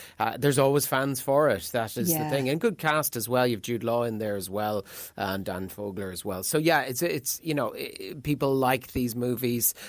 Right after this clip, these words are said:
Speaker 1: They like anything in the Harry Potter world, of course, so they're gonna be drawn into it. And
Speaker 2: Yeah.
Speaker 1: I think as well, the return to cinema,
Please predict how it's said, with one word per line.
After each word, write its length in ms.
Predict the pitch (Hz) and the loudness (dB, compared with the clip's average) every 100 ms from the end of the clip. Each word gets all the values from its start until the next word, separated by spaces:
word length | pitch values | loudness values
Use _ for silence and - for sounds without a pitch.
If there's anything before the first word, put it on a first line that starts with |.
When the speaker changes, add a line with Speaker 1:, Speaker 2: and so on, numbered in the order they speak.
| - | -2
Speaker 1:
They 100 | 123 | 2
like 240 | 120 117 | 2 2
anything 380 | 110 139 131 131 | 0 0 -2 -2
in 120 | 123 | -2
the 60 | 107 | -2
Harry 280 | 113 113 113 | -2 -2 -4
Potter 400 | - 110 120 131 | 0 -2 0 -6
world, 420 | 113 110 120 107 | -4 -2 -2 -4
of 140 | 98 | -8
course, 360 | - 107 95 - | -4 -2 0 -2
so 120 | 110 | -4
they're 120 | 101 | -6
gonna 160 | 95 92 | -6 -4
be 120 | 95 | -6
drawn 420 | 82 104 95 98 | -6 -6 -6 -6
into 340 | 80 92 90 92 | -8 -10 -8 -8
it. 120 | 87 | -2
And 160 | 101 160 | -2 -2
Speaker 2:
Yeah. 180 | 160 147 - | -4 -8 -4
Speaker 1:
I 80 | 131 | -2
think 220 | 143 127 | 0 0
as 120 | 98 | -2
well, 220 | 107 107 | 0 0
the 80 | 104 | 0
return 400 | 104 - 135 123 | -4 -2 0 0
to 180 | 120 120 | -2 -2
cinema, 580 | - - 127 120 107 101 | 0 0 2 0 -2 -4